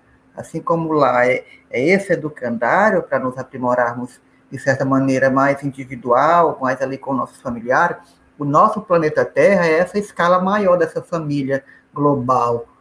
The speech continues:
onde somos oportunas, né? Somos oportunos convidados, na verdade, nós somos convidados, né, a vivenciar essas experiências, a passar por esses processos.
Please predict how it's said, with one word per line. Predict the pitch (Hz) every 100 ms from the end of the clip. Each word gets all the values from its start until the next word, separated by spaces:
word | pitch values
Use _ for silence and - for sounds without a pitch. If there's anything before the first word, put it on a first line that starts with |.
| _ _
onde | - 127 127
somos | - 135 135 - _ _ _
oportunas, | 151 175 175 160 - - 190 214 165 -
né? | 139 151 170 _
Somos | - 143 147
oportunos | 147 139 - 165 156
convidados, | - 175 226 202 127 117 139 175
na | 143 120
verdade, | 123 127
nós | 127
somos | 139 -
convidados, | - 175 160 127 135 185 - _ _ _ _
né, | - 147 _ _ _ -
a | 147
vivenciar | 196 214 269 - 339 208 214 233
essas | 226 180
experiências, | 160 - 143 139 123 120 160 196 165
a | 151
passar | 151 180 - 156 196
por | 202 190
esses | 185 -
processos. | - 202 - 156 165 180